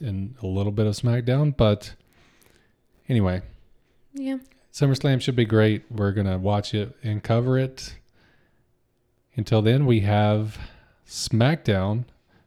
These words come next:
Speaker 1: that we're talking about today from July eleventh, two thousand two.
Speaker 2: Mm-hmm.
Speaker 1: We were in, they were in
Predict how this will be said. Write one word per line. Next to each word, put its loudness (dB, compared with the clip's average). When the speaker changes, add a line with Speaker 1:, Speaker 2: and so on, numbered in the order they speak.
Speaker 1:
that -10
we're -2
talking -2
about -4
today -4
from -4
July 0
eleventh, 0
two 2
thousand 6
two. 6
Speaker 2:
Mm-hmm. -6
Speaker 1:
We 0
were 4
in, 2
they 2
were 4
in -2